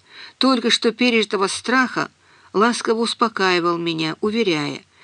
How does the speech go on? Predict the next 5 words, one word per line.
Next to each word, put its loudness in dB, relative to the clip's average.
что 0
меня, -2
выяснив -2
дело, -2
отпустят. -4